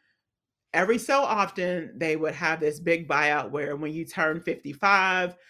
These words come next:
they may offer you X amount in order to retire early. And I think I was in my forties, and I remember thinking, "Man, if they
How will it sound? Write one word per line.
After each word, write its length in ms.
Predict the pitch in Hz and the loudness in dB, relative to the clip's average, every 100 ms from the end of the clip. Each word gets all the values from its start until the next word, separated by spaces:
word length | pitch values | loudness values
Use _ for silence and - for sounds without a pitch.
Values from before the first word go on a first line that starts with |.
| _ - | _ -4
they 160 | 165 | 0
may 240 | 160 165 151 | 0 0 -2
offer 400 | - 151 156 165 | 0 0 0 -2
you 280 | 151 156 160 | -2 -2 -2
X 260 | - 165 - | -2 -2 -4
amount 400 | 160 160 160 131 | -6 -4 -4 -4
in 120 | 151 - | -6 -2
order 280 | 160 156 151 | 2 4 2
to 180 | 151 160 | 0 -4
retire 680 | 139 - - 160 156 - - | -4 -8 -4 -2 -2 -6 -2
early. 500 | 220 240 120 - - _ _ _ _ | 0 0 -2 -8 -12 _ _ _ _
And 100 | 185 | 0
I 80 | 180 | 0
think 240 | 180 247 | 0 -2
I 120 | 254 262 | 0 0
was 200 | 214 190 | 0 0
in 120 | 175 | -2
my 180 | 151 151 - | -2 -2 0
forties, 420 | 208 233 170 165 | 2 2 0 -2
and 220 | 156 151 | -2 -2
I 100 | 147 | -2
remember 540 | 156 160 175 233 214 | -2 -4 -2 -2 -2
thinking, 580 | 165 190 208 190 151 143 | -2 -2 -2 -2 -4 -4
"Man, 460 | 156 254 262 156 92 _ _ _ _ _ _ - | -4 -2 -2 -2 -8 _ _ _ _ _ _ -2
if 180 | 175 | 2
they 160 | 190 247 | 4 2